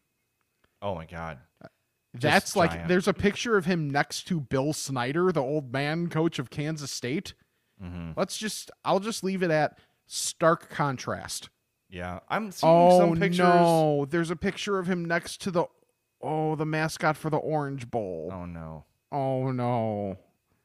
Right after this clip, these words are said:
Speaker 2: It's not great for Mark.
Speaker 1: I'm looking at a picture of him from twenty seventeen.
Speaker 2: Okay.
Speaker 1: And he looks a little better.
Speaker 2: Okay.
Speaker 1: So that's good. Look, the coaching lifestyle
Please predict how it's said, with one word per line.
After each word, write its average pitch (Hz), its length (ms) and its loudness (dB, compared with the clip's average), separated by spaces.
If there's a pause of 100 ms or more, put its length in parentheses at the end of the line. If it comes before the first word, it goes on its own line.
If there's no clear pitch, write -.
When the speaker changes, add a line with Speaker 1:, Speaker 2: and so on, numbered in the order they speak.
(320)
Speaker 2:
It's - 360 -10
not 120 320 -4
great 110 260 -4
for 104 120 -6
Mark. 90 460 -8 (720)
Speaker 1:
I'm 220 100 -2
looking 254 300 -4
at 220 80 2
a 185 40 0
picture 165 360 -2
of 117 80 -2
him 110 480 -2 (440)
from 98 720 -4 (560)
twenty 143 340 -8
seventeen. 120 1040 -8 (760)
Speaker 2:
Okay. 117 220 -2
Speaker 1:
And 127 80 0
he - 60 0
looks 156 240 -4
a 160 60 0
little 143 520 -4
better. 76 400 -6 (600)
Speaker 2:
Okay. 254 340 -2 (360)
Speaker 1:
So 127 180 -4
that's 131 220 2
good. 65 300 -12 (640)
Look, 190 160 0
the 220 100 -4
coaching 247 440 -4
lifestyle 82 840 -4